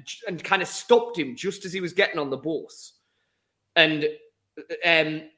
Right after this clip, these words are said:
it was one of them where he could barely speak a word of English. We clearly couldn't speak any Korean,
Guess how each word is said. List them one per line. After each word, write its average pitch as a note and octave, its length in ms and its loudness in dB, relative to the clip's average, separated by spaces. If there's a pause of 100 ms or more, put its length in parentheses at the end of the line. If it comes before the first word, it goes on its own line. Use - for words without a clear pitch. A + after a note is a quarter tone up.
(300)
it F#3 120 0
was F#3+ 120 -2
one G#3 180 4
of G3+ 80 2
them F#3+ 300 4
where C#3 400 2
he F#3 160 -2
could G#3+ 200 0
barely F#3+ 300 4
speak D#3+ 320 -2
a D#3+ 40 -6
word D#3 220 6
of C#3+ 60 0
English. C3 420 -4
We D#3 220 -4
clearly G3+ 560 0
couldn't D#3 320 -6
speak D3+ 320 0
any C#3+ 180 0
Korean, C3+ 600 -2